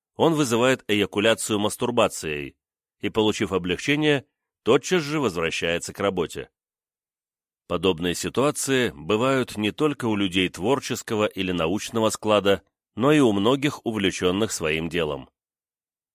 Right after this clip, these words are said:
Тут важно научиться гасить сексуальное возбуждение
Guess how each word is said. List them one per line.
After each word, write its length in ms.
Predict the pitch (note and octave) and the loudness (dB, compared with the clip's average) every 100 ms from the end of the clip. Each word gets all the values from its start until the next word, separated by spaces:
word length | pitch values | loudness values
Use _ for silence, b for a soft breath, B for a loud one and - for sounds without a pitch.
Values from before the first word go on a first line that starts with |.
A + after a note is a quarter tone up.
| _ - | _ -2
Тут 220 | A2 G2 | -2 4
важно 300 | G#2+ F#2+ G2+ | 4 4 2
научиться 500 | G#2 G2+ A2+ F#2+ G2 | 2 2 -2 -4 -2
гасить 400 | G2+ G#2 G#2 E2+ | 0 0 0 -4
сексуальное 580 | F#2+ - F#2+ F2 E2 E2 | -4 -2 0 0 -2 -4
возбуждение 800 | E2 D#2 E2+ F2 C3+ C3 B2 | -4 -6 -6 -2 0 2 0